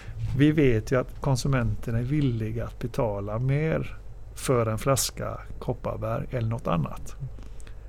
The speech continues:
Det är vi jättestolta för, men det är de bara för att vi har en hög och bra kvalitet.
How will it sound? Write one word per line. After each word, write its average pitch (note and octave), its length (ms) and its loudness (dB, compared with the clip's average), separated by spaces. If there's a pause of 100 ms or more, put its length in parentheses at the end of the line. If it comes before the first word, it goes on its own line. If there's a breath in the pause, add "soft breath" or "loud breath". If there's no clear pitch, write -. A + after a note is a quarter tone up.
(280 soft breath)
Det C3+ 280 6 (420)
är B2+ 80 -2
vi A#2+ 100 2
jättestolta A#2 640 0
för, A2+ 180 -4
men A#2+ 100 0
det D#3+ 60 2
är E3 60 2
de D3+ 200 4
bara A#2 420 6
för - 140 -2
att A2 160 -4
vi B2 40 0
har A2+ 60 2
en A2 80 -2
hög A2 500 -2 (140)
och A2+ 60 -4
bra A2+ 220 -2
kvalitet. A2+ 460 -2